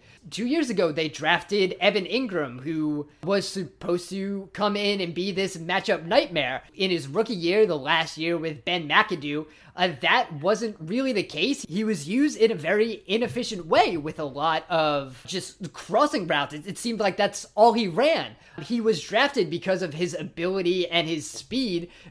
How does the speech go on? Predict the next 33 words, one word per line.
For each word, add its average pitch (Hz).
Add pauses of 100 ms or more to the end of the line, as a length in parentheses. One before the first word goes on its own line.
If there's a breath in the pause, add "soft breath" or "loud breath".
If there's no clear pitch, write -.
to, 170
uh, 180
you 170
get 226
down 196
the 160
field, 175
run 170
down 170
the 156
seam. 151
He 170
wasn't 180
used 180
like 165
that 147
last 269
year. 156 (320 loud breath)
We 196
had 202
some 190
hope 190
he 214
was 175
going 180
to 175
be 151
used 170
more 175
like 165
that 156
this 233
year, 160